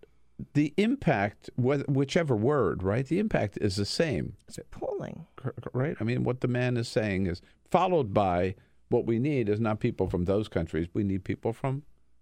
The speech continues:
Speaker 1: Norway.
Speaker 2: Norway.
Speaker 1: Yeah.
Speaker 2: And Asia, apparently.
Speaker 1: Oh, he didn't. I don't think he added that, did he? I
Speaker 2: Appa-,
Speaker 1: haven't
Speaker 2: well,
Speaker 1: heard
Speaker 2: the,
Speaker 1: that.
Speaker 2: the, the Post has a big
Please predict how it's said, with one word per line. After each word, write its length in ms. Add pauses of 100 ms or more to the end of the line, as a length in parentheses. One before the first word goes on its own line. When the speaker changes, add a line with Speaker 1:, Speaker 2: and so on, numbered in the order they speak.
Speaker 1:
Norway. 260
Speaker 2:
Norway. 340 (300)
Speaker 1:
Yeah. 100
Speaker 2:
And 160
Asia, 340
apparently. 600 (720)
Speaker 1:
Oh, 200
he 120
didn't. 320
I 140
don't 160
think 160
he 120
added 260
that, 180
did 160
he? 160 (100)
I 60
Speaker 2:
Appa-, 80
Speaker 1:
haven't 160
Speaker 2:
well, 160
Speaker 1:
heard 220
Speaker 2:
the, 180
Speaker 1:
that. 100
Speaker 2:
the, 80
the 100 (200)
Post 340
has 180
a 40
big 260